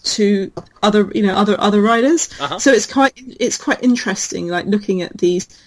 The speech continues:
Speaker 1: you know, and a lot of the riders do a lot of other things. So pretty much all the hand cyclists also do at least one other sport.
Speaker 2: Yeah.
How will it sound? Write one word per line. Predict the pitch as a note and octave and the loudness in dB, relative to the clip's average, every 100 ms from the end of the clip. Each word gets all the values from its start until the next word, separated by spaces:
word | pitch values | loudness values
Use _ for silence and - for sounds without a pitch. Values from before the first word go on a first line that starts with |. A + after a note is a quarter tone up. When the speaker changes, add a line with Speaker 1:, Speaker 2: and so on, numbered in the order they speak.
| _ _ | _ _
Speaker 1:
you | A3+ | 2
know, | G#3 | 4
and | G3+ | 6
a | |
lot | B3+ D4 C4+ | 6 4 0
of | |
the | A3+ | -2
riders | G3+ G#3+ G3+ G3+ - _ - | 0 2 2 2 -4 _ -6
do | A3 G#3 - | 0 0 2
a | |
lot | A3+ A#3 | 2 2
of | G#3 | 2
other | F#3+ F#3+ | 0 -2
things. | - A#3+ G3 | 0 0 2
So | - | -2
pretty | G3+ G3+ | -6 -4
much | A3 - | -4 -2
all | A#3+ A3+ | 0 2
the | G#3 | 0
hand | G#3 A3 G#3 | 0 0 0
cyclists | - - - E3 - - - - | -2 -4 -6 -8 -8 -8 -8 2
also | G#3+ G3+ F#3+ G3 | 2 2 0 0
do | G3 F#3 F#3 - - | 2 0 -2 -12 -4
at | G3+ | 0
least | - G#3 - | 2 0 0
one | F3+ | -2
other | F3 E3+ | -2 -2
sport. | - - - - - - | -4 -4 -6 -4 -6 -4
Speaker 2:
Yeah. | C3+ A2+ | -4 -2